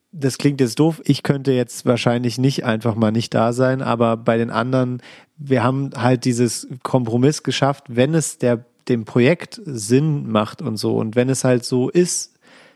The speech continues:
dann werden wir alles tun, damit wir diese Konzerte irgendwie spielen können. Und wenn einer nicht dabei ist, dann ist es halt so. Wir würden es halt irgendwie arrangieren.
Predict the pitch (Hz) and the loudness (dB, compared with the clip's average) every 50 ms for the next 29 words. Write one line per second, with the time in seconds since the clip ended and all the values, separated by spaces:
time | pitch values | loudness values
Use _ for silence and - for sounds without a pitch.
0 | _ _ - 117 113 117 117 117 120 127 123 120 131 127 123 139 123 120 120 123 | _ _ -6 -4 -2 -2 -4 -4 -6 -8 -10 -10 -12 -14 -12 -12 -10 -8 -8 -8
1 | 120 117 120 127 131 131 131 143 139 123 131 127 120 - - 117 131 151 165 160 | -2 2 4 4 4 4 2 0 2 2 2 2 2 0 2 2 4 4 4 2
2 | - - - _ - - - 147 147 147 147 139 139 127 127 123 120 - 131 117 | 0 -6 -12 _ -10 -6 -2 0 0 0 0 0 0 0 0 -2 -2 -2 -2 -2
3 | 117 117 110 120 110 - 117 113 107 - 113 113 107 123 - - 147 135 143 147 | -2 -4 -4 -4 -4 -2 -4 -4 -2 0 0 0 0 -2 0 2 4 4 6 4
4 | 143 147 131 - 147 135 - - - 143 143 139 143 151 143 139 143 131 117 117 | 2 0 -4 -4 -4 -4 -2 0 0 0 0 0 -2 -2 -2 -2 -4 -2 0 0
5 | 123 127 135 127 117 113 123 127 123 120 120 117 - - 123 110 101 107 104 104 | 0 0 0 -2 -4 -4 -2 -4 -4 -4 -4 -6 -6 -6 -6 -6 -4 -4 -6 -6
6 | 107 - 107 - - - 117 123 135 123 - 117 - - 113 110 107 - - 117 | -6 -8 -10 -10 -8 -8 -6 -6 -6 -6 -6 -6 -4 -2 -2 -2 -2 -2 0 0
7 | 117 127 131 - - - - _ - 117 110 120 123 123 127 127 123 - 131 120 | 0 0 0 -2 -8 -18 -6 _ 0 4 4 4 4 4 2 0 0 2 2 2
8 | 120 113 - - - 139 135 139 135 135 127 117 120 127 127 123 - - 120 113 | 2 0 -2 0 2 2 4 4 2 -2 -4 -8 -8 -10 -10 -10 -10 -8 -8 -8
9 | 110 110 110 101 - - 110 104 101 101 101 98 104 | -6 -8 -8 -8 -6 -4 -4 -4 -4 -4 -8 -10 -14